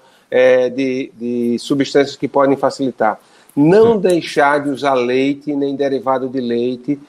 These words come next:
Speaker 2: Boa.
Speaker 1: porque o que acontece? Se a gente não tem isso na dieta, o organismo vai tirar de onde tá estocado, que é no osso.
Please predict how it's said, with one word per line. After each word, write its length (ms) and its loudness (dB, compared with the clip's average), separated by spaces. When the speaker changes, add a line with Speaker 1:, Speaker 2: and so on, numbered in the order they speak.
Speaker 2:
Boa. 260 2
Speaker 1:
porque 320 2
o 40 -4
que 140 -2
acontece? 720 0
Se 160 -4
a 80 2
gente 340 0
não 280 2
tem 440 -2
isso 200 -6
na 100 0
dieta, 760 -2
o 120 -2
organismo 500 0
vai 160 2
tirar 440 2
de 100 -4
onde 160 -4
tá 160 -2
estocado, 600 0
que 120 -6
é 40 0
no 140 -2
osso. 440 -4